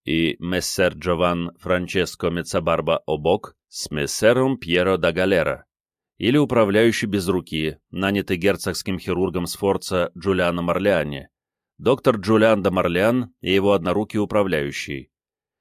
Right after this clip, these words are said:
Яркий портрет монаха, вероятно, изображение генерала ордена францисканцев Франческо Сансоне, которого современники описывали как тщедушного,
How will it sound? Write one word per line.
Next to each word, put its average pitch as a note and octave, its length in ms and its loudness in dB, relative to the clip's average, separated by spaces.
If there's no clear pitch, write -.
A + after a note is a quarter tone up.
Яркий G#2+ 380 2
портрет G2 480 2
монаха, G2 640 0
вероятно, A2+ 600 2
изображение G2 680 2
генерала E2+ 640 0
ордена F2+ 440 0
францисканцев G#2 920 -2
Франческо G#2 600 0
Сансоне, G2+ 680 0
которого G#2 420 4
современники G#2 720 0
описывали A2 560 0
как F#2 260 -2
тщедушного, B2 840 0